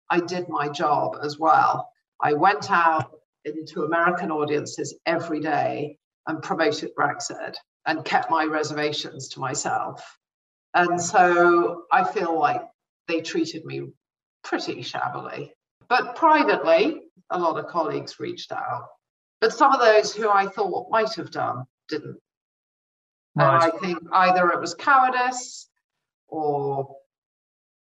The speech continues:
Speaker 1: they didn't want to use the official Foreign Office mail. I don't know.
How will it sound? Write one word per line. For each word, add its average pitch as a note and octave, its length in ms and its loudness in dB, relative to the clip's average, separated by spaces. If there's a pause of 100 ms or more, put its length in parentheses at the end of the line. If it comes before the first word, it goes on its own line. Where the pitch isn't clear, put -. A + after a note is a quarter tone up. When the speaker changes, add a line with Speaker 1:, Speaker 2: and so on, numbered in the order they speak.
(100)
Speaker 1:
they E3+ 120 0
didn't E3+ 220 -4
want E3 200 -6
to F3 160 -2
use E3 220 2
the D3+ 120 -6
official D3 840 -6 (580)
Foreign D3+ 240 2
Office - 340 -8
mail. F#3 720 0 (300)
I A#3+ 160 2
don't D#4 140 -6
know. - 260 0